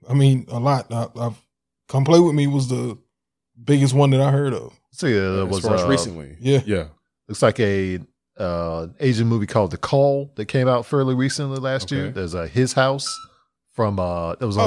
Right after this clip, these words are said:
Speaker 1: Oh,
Speaker 2: Netflix.
Speaker 1: I watched
Speaker 3: That,
Speaker 1: that.
Speaker 3: that's on Netflix,
Speaker 1: I
Speaker 3: yeah.
Speaker 1: watched that. It's
Speaker 3: How
Speaker 1: got,
Speaker 3: was that?
Speaker 1: um, the woman that stars in it is in, um, Lovecraft Country. She plays Letty's sister.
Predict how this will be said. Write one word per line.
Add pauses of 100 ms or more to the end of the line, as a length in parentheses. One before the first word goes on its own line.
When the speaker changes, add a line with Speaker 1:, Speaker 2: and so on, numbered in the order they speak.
Speaker 1:
Oh,
Speaker 2:
Netflix.
Speaker 1:
I
watched
Speaker 3:
That,
Speaker 1:
that.
Speaker 3:
that's
on
Netflix,
Speaker 1:
I
Speaker 3:
yeah.
Speaker 1:
watched
that.
It's
Speaker 3:
How
Speaker 1:
got,
Speaker 3:
was
that?
Speaker 1:
um, (920)
the
woman
that
stars
in
it
is
in,
um, (380)
Lovecraft
Country. (300)
She
plays
Letty's
sister.